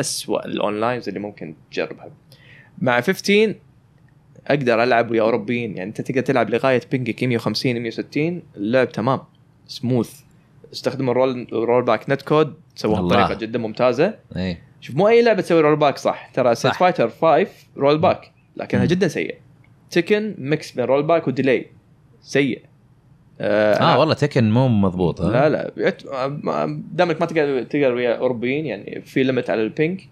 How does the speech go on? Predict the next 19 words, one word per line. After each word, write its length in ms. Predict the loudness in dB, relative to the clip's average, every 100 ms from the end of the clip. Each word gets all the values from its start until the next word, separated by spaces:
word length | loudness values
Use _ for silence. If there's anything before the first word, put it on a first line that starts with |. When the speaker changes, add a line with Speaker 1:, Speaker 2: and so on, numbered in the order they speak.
| -8
Speaker 2:
مم. 140 | -6 -2
Speaker 1:
إذا 160 | -2 -2 -4
البينج 460 | -4 -2 0 -2 -6 _ _ -4
تكن 260 | -2 0
تحت 180 | -2 -2
المية 200 | 0 0
تلعب، 260 | -2 -4 -8 -18 _ _ _ -20 -6
هذا 140 | -2
شيء 120 | 0 0
سيء. 300 | -2 -4 -10 _ -12 -6
الحين 180 | -2
Speaker 2:
مم. 60 | 0
Speaker 1:
إحنا 140 | 0
بزمن 240 | 0 2 0 -2 _ _ _ _ _ _ -4
إذا 200 | -2 -2 -6 -8
لازم 460 | 2 4 4 0
تقدر 260 | -2 0 0
تلعب 300 | 2 2 2
مع 360 | 2 2 0